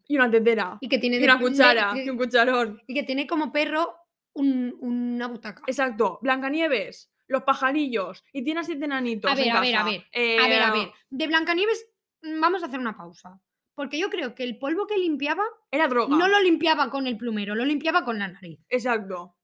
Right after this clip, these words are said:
Speaker 1: Estaba fumadísima, ¿vale? O
Speaker 2: Y
Speaker 1: sea,
Speaker 2: los,
Speaker 1: iba
Speaker 2: los,
Speaker 1: tocha.
Speaker 2: los enanitos no iban a trabajar a la mina, iban a buscar setas.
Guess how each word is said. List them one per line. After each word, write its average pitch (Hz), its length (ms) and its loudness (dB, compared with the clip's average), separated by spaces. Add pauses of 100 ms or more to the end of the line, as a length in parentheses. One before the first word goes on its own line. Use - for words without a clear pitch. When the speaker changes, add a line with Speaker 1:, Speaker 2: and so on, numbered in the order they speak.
(280)
Speaker 1:
Estaba 262 340 0
fumadísima, 233 840 -6
¿vale? 202 220 -4
O - 40 -6
Speaker 2:
Y 392 40 4
Speaker 1:
sea, - 100 6
Speaker 2:
los, 370 120 4
Speaker 1:
iba 427 200 8
Speaker 2:
los, 349 160 8
Speaker 1:
tocha. 277 300 2
Speaker 2:
los 311 400 0
enanitos 302 440 -2 (200)
no 302 160 -2
iban 330 180 -2
a 277 40 -4
trabajar 247 300 -6
a 208 40 -6
la 202 100 -6
mina, 196 200 -6
iban 403 160 -2
a 392 40 0
buscar 277 260 -8
setas. - 480 -18